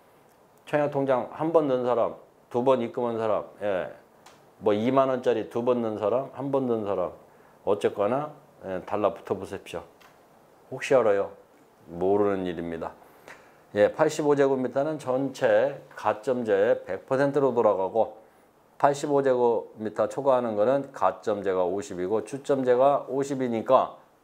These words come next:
무주택, 예, 세대, 예, 구성원한테, 예, 칠십오 프로를 배정을 하여 추첨제 중에서,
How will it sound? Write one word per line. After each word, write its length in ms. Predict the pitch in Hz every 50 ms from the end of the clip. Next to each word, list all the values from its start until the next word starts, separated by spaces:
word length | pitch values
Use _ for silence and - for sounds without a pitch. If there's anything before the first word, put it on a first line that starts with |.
| _ _ _ _ _ _ _ _ _ _ _ _ _ _ _ _ - - - - - _ - _ _ _
무주택, 720 | - 98 113 123 139 131 - - 135 131 - - - - - -
예, 220 | 101 107 104 98 92
세대, 560 | - 139 123 123 110 101 113 131 143 139 - - - _ - -
예, 380 | 92 90 90 85 82 80 78 71 - - -
구성원한테, 920 | - 107 101 113 107 104 101 98 98 98 92 95 - 120 120 120 117 - - - _ _ -
예, 80 | - 76
칠십오 540 | - - - 120 - 127 110 101 110 120 113
프로를 600 | - - 131 127 117 104 110 120 127 123 123 120
배정을 480 | - - 110 113 117 110 107 104 101 104
하여 400 | 120 123 120 117 117 135 147 143
추첨제 400 | - 139 131 - 143 131 120 113
중에서, 600 | 101 101 101 101 95 104 101 101 113 139 156 -